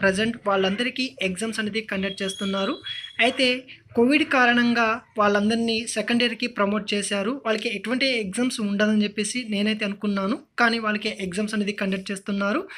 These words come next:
అదేవిధంగా వచ్చే నెల ఇరవై ఐదు నుంచి ఎగ్జామ్స్ ఉంటాయని చెప్పేసి అంటున్నారు. అదేవిధంగా ఎగ్జామ్ షెడ్యూల్ కూడా విడుదల చేశారు.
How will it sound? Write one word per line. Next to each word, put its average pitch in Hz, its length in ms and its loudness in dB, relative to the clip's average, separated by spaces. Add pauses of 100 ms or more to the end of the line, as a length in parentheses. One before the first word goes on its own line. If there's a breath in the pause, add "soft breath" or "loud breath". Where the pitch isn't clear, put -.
(400 loud breath)
అదేవిధంగా 277 500 2 (540 loud breath)
వచ్చే 302 220 4 (100)
నెల 262 240 6 (120)
ఇరవై 233 180 4
ఐదు 226 160 0
నుంచి 240 260 0 (460)
ఎగ్జామ్స్ 254 340 4
ఉంటాయని 220 340 2
చెప్పేసి 214 340 -2
అంటున్నారు. 202 480 -2
అదేవిధంగా 220 340 2 (140)
ఎగ్జామ్ 214 340 2
షెడ్యూల్ 208 340 -2 (120)
కూడా 226 180 4 (460 loud breath)
విడుదల 214 340 6
చేశారు. 208 340 0